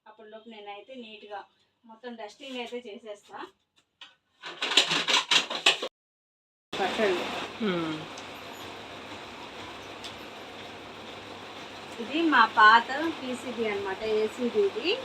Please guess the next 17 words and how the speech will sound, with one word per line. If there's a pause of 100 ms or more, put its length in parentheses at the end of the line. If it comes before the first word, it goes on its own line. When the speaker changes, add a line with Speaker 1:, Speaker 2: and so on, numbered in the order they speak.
(120)
Speaker 1:
ఇది
మదర్
బోర్డు
అనేసి
అంటారు.
దీనికోసము
మేము (720)
ఒక (840)
ఫిఫ్టీన్
డేస్
అయితే
తిరిగాము. (540)
Finally
ఈరోజు
అయితే (440)
కొత్త (100)
తీసుకొచ్చారు.